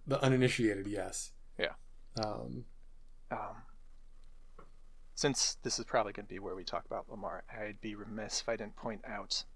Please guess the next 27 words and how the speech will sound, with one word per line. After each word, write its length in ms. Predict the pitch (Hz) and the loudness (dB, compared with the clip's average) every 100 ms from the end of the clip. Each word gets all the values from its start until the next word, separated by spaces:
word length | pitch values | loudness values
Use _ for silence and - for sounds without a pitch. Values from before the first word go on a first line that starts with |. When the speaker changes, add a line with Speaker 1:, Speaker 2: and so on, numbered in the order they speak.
| - - - | -14 -12 -8
Speaker 2:
in, 460 | 110 104 98 95 110 - - - - - - - - - - - - - - - - | -8 -6 -8 -8 -10 -12 -14 -14 -14 -14 -14 -14 -14 -14 -12 -12 -12 -14 -14 -10 0
uh, 280 | - - 131 | 2 2 2
New 180 | 135 147 | 2 2
Dimensions, 960 | 147 143 127 147 - 92 95 - - - - - - - - - - - - | 2 2 2 6 6 6 -2 0 0 0 -6 -14 -14 -14 -14 -14 -14 -6 4
which 280 | 139 - | 8 8
Speaker 1:
Mm-hmm. 260 | 123 165 - | 8 4 4
Speaker 2:
has 200 | - 123 | 6 6
another 240 | 123 113 | 4 2
scene 240 | - - 92 | 4 2 0
which 200 | - - | -2 -2
confirms 440 | 117 - 107 98 | -2 -2 -2 0
that 120 | - | -4
he's 240 | - 107 - | -4 -4 -2
Wesley 360 | 104 95 - | -2 -2 -4
and 100 | 104 | -6
not 140 | 104 - | -6 -6
Geordi. 300 | 101 95 123 - - - | -6 -6 -8 -12 -14 0
But 260 | 131 113 - - | 4 4 2 -2
in 80 | 131 | 2
New 120 | 147 | 2
Dimensions, 600 | 135 131 117 113 110 - - - - - - | 4 4 4 2 -2 -4 -6 -14 -14 -14 -8
he, 480 | - 123 113 113 120 - - - - - - | -2 0 0 0 -4 -10 -14 -14 -14 -14 -4
there's 160 | 131 120 | 2 4
that 140 | 117 | 4
whole 180 | - 123 | 2 2
deal 280 | 117 110 107 | 2 2 0
about 460 | 120 117 110 101 | 4 4 4 2